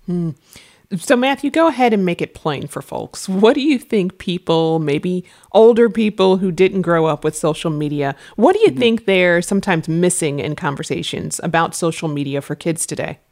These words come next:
Speaker 2: I think the biggest thing, and if I were talking to an individual who may not have grown up with social media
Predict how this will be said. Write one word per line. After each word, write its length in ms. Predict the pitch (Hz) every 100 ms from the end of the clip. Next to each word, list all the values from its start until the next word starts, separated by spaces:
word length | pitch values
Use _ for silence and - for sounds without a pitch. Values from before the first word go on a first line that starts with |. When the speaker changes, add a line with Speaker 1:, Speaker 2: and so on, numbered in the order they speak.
| _ _ -
Speaker 2:
I 100 | 160
think 480 | 160 - 196 233 -
the 140 | 156
biggest 520 | 120 113 135 135 - -
thing, 400 | 120 110 - -
and 220 | 117 - _
if 160 | 143 -
I 220 | - 147 190
were 200 | 180 160
talking 440 | - 131 - 120
to 120 | -
an 60 | 120
individual 760 | - 113 107 110 107 107 104 -
who 240 | 107 101 - _ _ -
may 200 | 117 123
not 280 | 117 117 110
have 220 | 113 104
grown 180 | 117 107
up 160 | 104
with 140 | 110 -
social 320 | 110 104 113
media 560 | 104 104 104 101 -